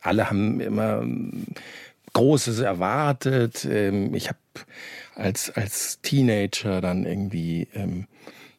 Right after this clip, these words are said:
mit elterlicher Erlaubnis Aktzeichnen gemacht und weißt du, so, also ich hab, ähm, ich, äh, ich dachte immer, ich werde Maler <laughs> und so.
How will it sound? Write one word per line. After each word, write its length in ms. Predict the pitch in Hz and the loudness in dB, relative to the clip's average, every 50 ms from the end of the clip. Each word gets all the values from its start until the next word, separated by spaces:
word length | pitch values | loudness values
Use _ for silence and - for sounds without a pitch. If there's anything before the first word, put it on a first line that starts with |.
| _ _ _ _ _ - | _ _ _ _ _ -10
mit 380 | 98 101 - _ - - - - _ _ | -8 -8 -8 _ -8 -10 -10 -10 _ _
elterlicher 600 | - 90 98 101 - - 92 95 90 - - 101 | -2 0 0 0 0 0 0 0 0 -2 -2 -2
Erlaubnis 840 | 82 82 85 - - 90 110 113 110 - - 92 90 90 - - - | -2 -2 -2 -4 -4 -2 -2 -4 -2 -2 0 0 0 0 -2 -2 -2
Aktzeichnen 960 | - 113 - - - - - - 101 98 92 87 92 - - - 90 90 87 | -2 -2 -2 -4 -6 -8 -6 -4 -2 -2 0 0 -2 -2 -4 -4 -4 -2 -2
gemacht 640 | 87 90 87 82 78 76 85 87 - - - - - | -2 -2 -4 -4 -2 -2 -4 -4 -4 -8 -8 -8 -4
und 200 | 90 95 101 - | -2 -2 0 2
weißt 240 | - 123 123 - - | 4 4 4 4 2
du, 40 | 131 | 2
so, 300 | 113 110 143 160 175 180 | 2 4 4 6 6 6
also 160 | 156 135 147 | 4 2 0
ich 120 | 151 - - | -2 -4 -6
hab, 100 | 143 - _ - - - - - - - _ - | -8 -8 _ -16 -20 -20 -18 -18 -18 -18 _ 0
ähm, 500 | 131 127 123 120 120 123 120 113 101 - - - - _ _ _ _ _ _ _ | 2 4 6 6 6 4 4 2 0 -4 -8 -18 -20 _ _ _ _ _ _ _
ich, 340 | - 127 104 - - - - | -4 -2 -2 -2 -2 -2 0
äh, 100 | 107 107 | 0 0
ich 160 | 113 127 - | 0 -2 2
dachte 320 | - 127 113 - - 147 | 4 4 4 4 4 2
immer, 120 | 131 120 107 | 4 4 2
ich 120 | 95 - - | 2 0 -2
werde 280 | 98 92 98 92 - - | -2 0 0 -2 -2 -6
Maler 840 | - - - 80 90 107 131 143 147 135 127 120 110 110 113 117 | -10 -8 -4 0 2 2 4 4 4 4 4 4 4 2 2 2
<laughs> 20 | - | 2
und 280 | 110 - - 196 139 | 0 2 2 0 0
so. 220 | - - - 247 | 0 2 2 2